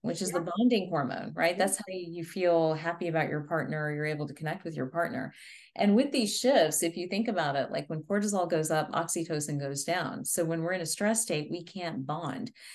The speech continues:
Speaker 1: When hormones decline, like estrogen and progesterone and testosterone, not only does our libido go down,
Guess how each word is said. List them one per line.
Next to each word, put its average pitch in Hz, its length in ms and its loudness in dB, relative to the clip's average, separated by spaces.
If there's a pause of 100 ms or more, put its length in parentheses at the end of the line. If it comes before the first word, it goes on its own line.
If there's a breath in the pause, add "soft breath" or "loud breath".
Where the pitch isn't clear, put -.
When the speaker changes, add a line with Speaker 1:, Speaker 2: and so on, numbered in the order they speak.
(160 loud breath)
Speaker 1:
When 185 460 4
hormones 214 420 6
decline, 151 540 -2
like 147 240 -2
estrogen 156 580 -2
and 143 140 -4
progesterone 151 520 -2
and 139 120 -4
testosterone, 147 920 -2 (220 loud breath)
not 190 100 2
only 240 200 8
does 202 180 4
our 165 100 2
libido 170 460 0
go 147 160 0
down, 143 400 -2